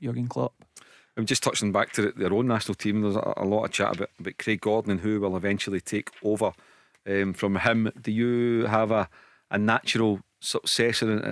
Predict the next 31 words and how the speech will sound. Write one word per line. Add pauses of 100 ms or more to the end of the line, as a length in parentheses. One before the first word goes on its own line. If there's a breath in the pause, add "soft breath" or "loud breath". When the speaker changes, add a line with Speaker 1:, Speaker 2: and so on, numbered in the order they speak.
(140)
Speaker 2:
in,
in
mind,
whether
it's
a
year
or
two (540 soft breath)
down
the
line,
Stephen? (580 soft breath)
Speaker 1:
No,
I
mean, (220)
the,
the
other
goalkeepers
in
the, (100)
in
the
squad,
Liam
Kelly,
Robbie
McCrorie,
I
mean,